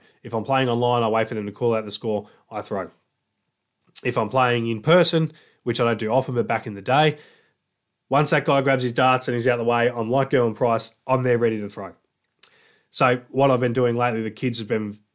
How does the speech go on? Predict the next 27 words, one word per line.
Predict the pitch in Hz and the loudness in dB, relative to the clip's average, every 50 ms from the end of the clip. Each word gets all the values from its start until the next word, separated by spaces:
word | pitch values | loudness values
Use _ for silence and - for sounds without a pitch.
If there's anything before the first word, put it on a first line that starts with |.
| _ | _
wanting | - 113 113 113 113 107 104 | -10 -6 -4 -4 -2 -4 -4
to | - | -6
verse | 104 101 107 107 104 101 - 113 | -8 -6 -4 -4 -2 -4 -4 -4
me, | 110 110 107 107 104 | -4 -4 -4 -4 -4
so | - - 110 107 | -4 -4 -2 -2
I | 107 107 | -2 -2
let | 104 107 104 104 - | -2 -4 -4 -4 -2
them | 135 127 120 117 | 0 0 0 0
have, | 107 110 107 104 101 - - - - - - - - - | -2 -4 -6 -6 -6 -8 -12 -16 -16 -16 -16 -16 -10 -6
they | 117 110 104 | -4 -4 -4
have | 104 107 101 104 | -4 -6 -8 -8
three | - - - 113 107 | -10 -8 -4 -4 -4
darts | 101 101 95 98 - - - | -4 -4 -8 -8 -6 -2 2
each, | 160 170 160 - | 2 2 2 2
so | - 127 107 | 0 -2 -2
six | 98 - - 120 - - | -2 -2 -4 -4 -6 -4
darts | - 131 139 143 135 127 - | -2 0 2 2 0 0 -4
to | - 120 | -6 -8
my | 104 104 101 98 | -8 -8 -8 -10
three. | 95 - - 135 135 139 135 139 - - - _ _ _ _ _ - | -10 -6 -4 -2 0 0 -2 -4 -8 -20 -20 _ _ _ _ _ -6
I | - 120 | -2 -2
have | 127 123 - | -2 0 0
to | 139 | 0
then | 123 120 107 104 104 | -2 0 0 -2 -2
wait | 113 117 120 120 | -2 -2 -2 -2
for | - - 120 | -4 -4 -4
those | 107 107 107 107 104 - - | -2 0 -2 -2 -2 -4 -8